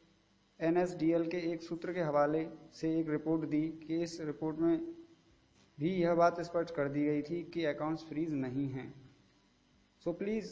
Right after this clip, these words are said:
guys, आप लोग टेंशन ना लें, केवल कूल माइंड से वेट and वॉच मार्केट को करते रहें। जो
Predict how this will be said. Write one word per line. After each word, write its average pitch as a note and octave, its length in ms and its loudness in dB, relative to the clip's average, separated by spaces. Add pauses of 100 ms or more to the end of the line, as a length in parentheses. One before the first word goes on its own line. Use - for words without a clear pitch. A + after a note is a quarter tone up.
(140)
guys, E3 400 6 (1600)
आप D3 220 0
लोग E3 460 0
टेंशन D3 340 2
ना D#3 160 2
लें, E3 280 4 (840)
केवल E3 420 4 (1040)
कूल G3+ 260 0
माइंड F3 340 4
से F#3+ 200 -2 (500)
वेट E3 420 0 (140)
and E3 180 2
वॉच D#3 500 0 (120)
मार्केट C#3 400 -2
को D3 100 -4
करते C3+ 300 -6
रहें। D3 280 -6 (2000)
जो D#3+ 240 0